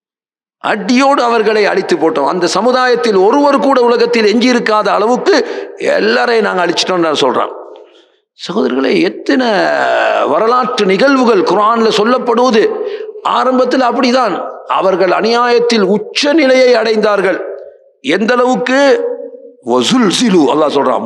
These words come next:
மூமீன்கள் உசுப்பப்பட்டார்கள். மத்தா நஸ்ருல்லாஹ்,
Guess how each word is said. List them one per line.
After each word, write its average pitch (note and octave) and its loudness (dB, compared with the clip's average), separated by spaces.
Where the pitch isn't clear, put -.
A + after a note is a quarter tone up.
மூமீன்கள் G#3+ 2
உசுப்பப்பட்டார்கள். D#3 -2
மத்தா B3 0
நஸ்ருல்லாஹ், A3+ -2